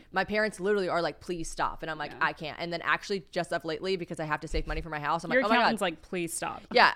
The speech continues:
Speaker 1: everyone in my life, including me, is like, "Oh my God, I have to stop." But, like, I'm not,
Speaker 2: <laughs>
Speaker 1: I'm, I'm buying stuff for other people, but I just love to do it.
Speaker 2: You are
Speaker 1: Like,
Speaker 2: super giving in that way.
Speaker 1: I just lo-, it makes me ecstatic to see the look on people's faces, but some people aren't really good at receiving gifts. Like, my ex-boyfriend did not,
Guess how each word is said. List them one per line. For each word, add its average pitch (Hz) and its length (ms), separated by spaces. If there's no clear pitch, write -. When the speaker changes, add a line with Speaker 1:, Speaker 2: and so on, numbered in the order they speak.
Speaker 1:
everyone 254 320
in 247 60
my 208 100
life, 202 260
including 196 320
me, 190 80
is 175 80
like, 170 120
"Oh 196 40
my 233 80
God, 220 80
I 156 60
have 170 360
to 151 80
stop." - 380
But, 214 100
like, 226 160
I'm 214 160
not, 240 320
Speaker 2:
<laughs> - 40
Speaker 1:
I'm, 202 140
I'm 202 160
buying 190 340
stuff 175 180
for 185 80
other 165 160
people, 269 240
but 185 120
I 180 60
just 180 160
love 175 240
to 160 80
do 180 220
it. - 80
Speaker 2:
You 202 80
are 196 40
Speaker 1:
Like, 196 100
Speaker 2:
super - 520
giving 151 320
in 143 120
that 139 140
way. - 220
Speaker 1:
I 226 80
just 208 220
lo-, 196 340
it 208 80
makes 208 260
me 220 220
ecstatic 202 760
to 190 140
see 214 180
the 196 100
look 190 180
on 175 100
people's 170 260
faces, 165 340
but 180 140
some 208 140
people - 200
aren't 185 200
really 180 160
good 170 120
at 151 60
receiving 147 340
gifts. 156 360
Like, 165 280
my 196 200
ex-boyfriend 175 720
did 143 200
not, 156 300